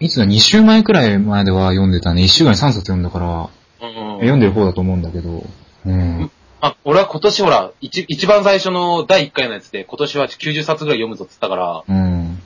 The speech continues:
Speaker 2: 公言しちゃったから。
Speaker 1: うん、読まずにはいられないと。
Speaker 2: それもあるし、まあ、あ、まあ、親が
Speaker 1: うん。
Speaker 2: 読書家ってこともあるから、親からもう、い-、読ま-、読み終わったやついっぱいもらってるから。
Speaker 1: うん。
Speaker 2: エクニた-、エクニとか、
Speaker 1: うん。
Speaker 2: その、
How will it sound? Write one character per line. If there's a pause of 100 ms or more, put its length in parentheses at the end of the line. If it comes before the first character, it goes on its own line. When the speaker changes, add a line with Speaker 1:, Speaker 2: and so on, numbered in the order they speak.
(240)
Speaker 2:
公
言
し
ち
ゃ
っ
た
か
ら。 (220)
Speaker 1:
う
ん、
読
ま
ず
に
は
い
ら
れ
な
い
と。 (540)
Speaker 2:
そ
れ
も
あ
る
し、
ま (300)
あ、
あ、
ま
あ、
親
が (500)
Speaker 1:
う
ん。
Speaker 2:
読
書
家
っ
て
こ
と
も
あ
る
か
ら、
親
か
ら
も
う、 (200)
い-、 (180)
読
ま-、
読
み
終
わ
っ
た
や
つ
い
っ
ぱ
い
も
ら
っ
て
る
か
ら。 (200)
Speaker 1:
う
ん。 (180)
Speaker 2:
エ
ク
ニ
た-、
エ
ク
ニ
と
か、 (280)
Speaker 1:
う
ん。 (220)
Speaker 2:
そ
の、